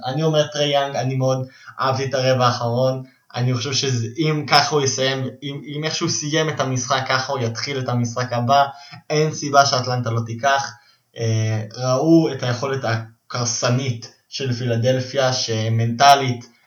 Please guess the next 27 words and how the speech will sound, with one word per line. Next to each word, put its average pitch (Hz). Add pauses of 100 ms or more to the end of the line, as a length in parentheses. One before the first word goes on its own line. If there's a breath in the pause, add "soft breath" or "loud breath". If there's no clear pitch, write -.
(180)
אין 151
להם 139
את -
החוסן 131
הזה 123
ל-, 123
ל-, 117 (200)
להגיע 123
לקו 127
הסיום 127
ולעבור 117
אותו, 165 (480 loud breath)
אה, 117
שזה, 117
רואים 139 (180)
בכ-, 123
גם 156
בכדורגל 151
וגם 139
בכדורסל, 127
כמה 135
זה 127
יכול 120
להשפיע 123
על 123
קבוצה, 120
רק 113